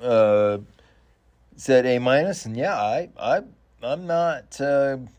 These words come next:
gonna argue that. It was so good. Now,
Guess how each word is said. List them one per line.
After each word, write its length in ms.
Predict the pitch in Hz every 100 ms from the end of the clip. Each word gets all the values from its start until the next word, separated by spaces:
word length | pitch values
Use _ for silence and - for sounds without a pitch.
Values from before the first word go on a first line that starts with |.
| _
gonna 260 | 131 143 143
argue 400 | 120 139 170 123
that. 340 | 107 104 101
It 140 | 156 202
was 220 | 165 135
so 480 | - - - 180 165
good. 340 | 151 165 123
Now, 480 | 131 151 143 117